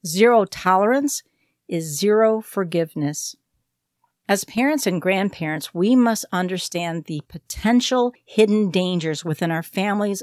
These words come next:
emotional health. When God is removed from the family, we look to government and pop culture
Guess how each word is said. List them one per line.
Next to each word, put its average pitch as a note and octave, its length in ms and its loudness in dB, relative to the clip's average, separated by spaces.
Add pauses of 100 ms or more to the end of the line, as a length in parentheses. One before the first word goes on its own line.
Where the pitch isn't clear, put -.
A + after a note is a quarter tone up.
emotional E3 640 -4
health. D3+ 520 -4 (720)
When A#3 180 6
God C4 320 6
is A#3 200 2
removed G3 500 4
from F3+ 160 -2
the F3+ 80 -2
family, D#3+ 560 -2 (260)
we D4 140 2
look B3+ 220 2
to F#3+ 100 0
government F3 760 0
and D#3+ 220 -4
pop - 360 0
culture E3 680 -2